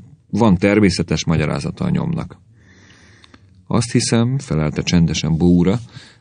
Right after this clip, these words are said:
mind a ketten bolondok vagyunk. Egyre csak természetes magyarázatot keresünk. Belefogodzunk a legkomplikáltabb, legértelmetlenebb, legerőszakoltabb okokba,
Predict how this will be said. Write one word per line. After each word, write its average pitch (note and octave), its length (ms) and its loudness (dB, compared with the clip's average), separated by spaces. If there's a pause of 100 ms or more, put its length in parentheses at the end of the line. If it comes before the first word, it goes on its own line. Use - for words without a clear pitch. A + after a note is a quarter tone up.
(140)
mind A#2+ 220 2
a E2 60 2
ketten F2+ 440 0
bolondok C2+ 500 -4
vagyunk. A1+ 500 -6 (1000)
Egyre A#2 260 4
csak F#2 280 -2 (220)
természetes E2+ 880 0
magyarázatot C#2+ 760 -4
keresünk. - 600 -6 (1120)
Belefogodzunk A#2 880 4
a G#2+ 60 2
legkomplikáltabb, E2+ 1080 2
legértelmetlenebb, D#2+ 1120 2
legerőszakoltabb E2+ 1200 2
okokba, D#2 520 -2